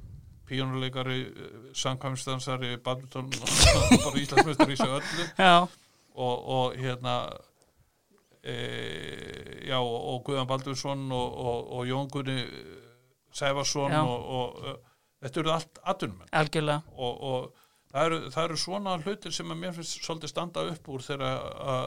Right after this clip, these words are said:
Speaker 1: að, að, og svo náttúrulega út úr F H liðinu
Speaker 2: Já, já.
Speaker 1: komu líka atvinnumenn
Speaker 2: Einmitt.
Speaker 1: og, og Hannes Sigurðsson og, og Davíð Viðarsson, Emil Hallfreðsson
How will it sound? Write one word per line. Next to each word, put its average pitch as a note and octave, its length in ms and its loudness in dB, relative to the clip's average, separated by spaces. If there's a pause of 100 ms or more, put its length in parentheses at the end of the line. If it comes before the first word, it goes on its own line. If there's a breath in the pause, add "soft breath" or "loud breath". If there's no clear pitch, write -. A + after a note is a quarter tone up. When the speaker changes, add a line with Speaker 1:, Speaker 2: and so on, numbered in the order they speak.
(100)
Speaker 1:
að, C3 260 -2 (520)
að, B2+ 280 2
og C3 300 -6
svo D3 200 -2
náttúrulega C#3 380 -6
út C#3 100 -12
úr C3+ 100 -4
F D3 160 -6
H C#3+ 80 -2
liðinu A#2 480 -2
Speaker 2:
Já, E3 260 8
já. D#3+ 120 4 (120)
Speaker 1:
komu C3 280 -2
líka C3 300 -2 (380)
atvinnumenn A#2+ 580 -2
Speaker 2:
Einmitt. D#3+ 300 4
Speaker 1:
og, B2+ 100 -6
og A2+ 180 -6
Hannes C3 300 -2
Sigurðsson B2 520 -2
og, A#2+ 240 -6
og B2 340 -6
Davíð C3+ 320 2
Viðarsson, B2 460 -2
Emil C3 280 -4
Hallfreðsson A#2+ 540 -6